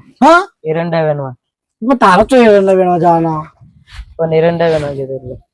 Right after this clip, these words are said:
Speaker 2: હું ઘેર ખાવાનું નહીં કાકા એટલે.
Speaker 1: એટલે મોડું થયું સાહેબ મારી લીધા ને?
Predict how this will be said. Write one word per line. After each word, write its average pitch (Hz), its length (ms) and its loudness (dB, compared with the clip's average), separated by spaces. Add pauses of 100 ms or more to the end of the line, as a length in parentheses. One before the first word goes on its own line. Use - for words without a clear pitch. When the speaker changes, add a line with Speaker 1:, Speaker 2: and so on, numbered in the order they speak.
(880)
Speaker 2:
હું 160 260 -2
ઘેર 160 240 2
ખાવાનું 160 380 2
નહીં 180 240 -4
કાકા 151 260 0
એટલે. 143 220 -2 (1200)
Speaker 1:
એટલે - 420 0 (140)
મોડું 196 260 4
થયું 208 180 2
સાહેબ 202 280 4
મારી 220 260 6
લીધા 226 260 4
ને? 107 60 -18